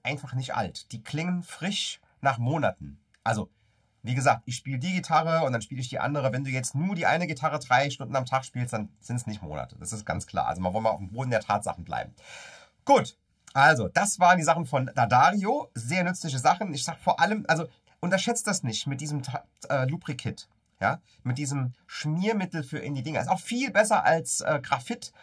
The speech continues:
was manche nehmen, also mit dem Bleistift hier abschleifen und oben rein. Vor allem gibt's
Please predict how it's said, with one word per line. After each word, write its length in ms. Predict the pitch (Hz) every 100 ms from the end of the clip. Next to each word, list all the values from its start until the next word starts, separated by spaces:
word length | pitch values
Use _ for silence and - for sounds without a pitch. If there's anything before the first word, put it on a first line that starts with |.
| -
was 160 | 120
manche 320 | 120 117 104 98
nehmen, 240 | 104 98
also 180 | 92 110
mit 80 | 110
dem 140 | 107
Bleistift 520 | 113 123 123 117 104
hier 300 | - 110 -
abschleifen 560 | - - 107 98 95 92
und 320 | 98 95 90 - - - -
oben 220 | 113 107
rein. 220 | 101 92
Vor 160 | - 147
allem 140 | 175
gibt's 240 | 165 -